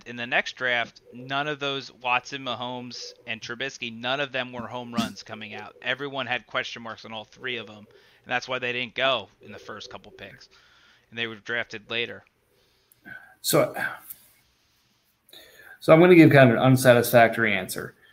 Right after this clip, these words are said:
Speaker 1: Sure.
Speaker 2: Um, I, I think it,
Speaker 1: <laughs> It's a tough
Speaker 2: I think
Speaker 1: question.
Speaker 2: it's both. Um, I think it's the quality of quarterback that was Goff and Wentz. I think they're going to go in the range that, like you had mentioned, um, that Trubisky and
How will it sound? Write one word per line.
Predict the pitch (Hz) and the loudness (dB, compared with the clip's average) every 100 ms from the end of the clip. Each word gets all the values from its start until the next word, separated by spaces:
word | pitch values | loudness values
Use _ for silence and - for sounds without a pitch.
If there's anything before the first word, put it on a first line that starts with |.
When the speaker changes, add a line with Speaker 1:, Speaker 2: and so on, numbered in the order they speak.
| _ | _
Speaker 1:
Sure. | - - | -4 6
Speaker 2:
Um, | 135 123 107 127 - | 8 8 6 0 0
I, | 139 | -2
I | 131 | 0
think | 151 | 0
it, | 135 | 0
Speaker 1:
<laughs> | |
It's | 143 | -2
a | - | 2
tough | 190 | 2
Speaker 2:
I | 127 | 4
think | 151 | 4
Speaker 1:
question. | 151 - | 2 0
Speaker 2:
it's | - - - | -4 -4 -8
both. | - - 208 - - 143 | -8 -8 -8 -10 -2 4
Um, | 127 117 110 - - - | 6 6 2 -6 -12 2
I | 135 | 4
think | 139 180 | 6 4
it's | 160 | 4
the | 139 | 2
quality | 127 - 151 170 160 135 | -2 4 8 8 6 4
of | 127 | 2
quarterback | - 123 110 104 98 - - - _ | 0 -2 0 0 -2 -4 -18 -20 _
that | 127 113 | 0 0
was | 113 | -2
Goff | - 120 110 110 | 0 4 4 4
and | 107 - | -2 -4
Wentz. | 57 - - - - _ - _ _ _ _ - | -6 -8 -8 -8 -12 _ -20 _ _ _ _ 0
I | 131 | 2
think | 127 139 135 123 - - | 6 8 8 6 2 -8
they're | 135 - 143 | -6 4 6
going | 131 123 | 8 6
to | |
go | 117 143 143 135 | 4 4 4 6
in | 127 | 6
the | 120 | 4
range | 127 147 127 117 113 - - _ _ - | 4 4 4 4 0 -4 -10 _ _ -8
that, | 139 135 117 110 - | 0 4 4 4 0
like | 127 113 | 0 0
you | 117 | 2
had | 113 | 2
mentioned, | 110 110 110 113 107 104 - _ - | 2 0 -2 -2 -2 -4 -14 _ 0
um, | 113 113 110 107 104 - - _ _ _ _ _ - | 4 4 4 2 -2 -6 -16 _ _ _ _ _ -8
that | 120 117 123 110 - | -4 2 4 4 2
Trubisky | - 123 123 - - 120 117 113 - | 2 6 6 4 4 4 6 2 0
and | 117 113 107 110 | -2 0 0 -2